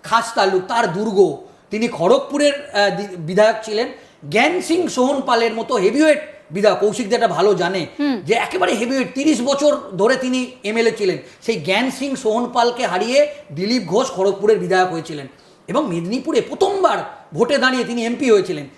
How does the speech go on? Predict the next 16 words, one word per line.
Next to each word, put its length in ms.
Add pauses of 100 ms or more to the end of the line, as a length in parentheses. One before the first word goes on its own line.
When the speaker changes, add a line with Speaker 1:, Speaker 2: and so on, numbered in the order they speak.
(200)
Speaker 1:
সেই 240
তার 220
খাস 460
তালুক 420
মেদিনীপুরে 840 (400)
তিনি 280
একটি 460 (540)
বড় 460
জনসভা 540
করতে 320
চলেছে, 260
একটা 140
বড় 360
মঞ্চ 320
করতে 320
চলেছে। 460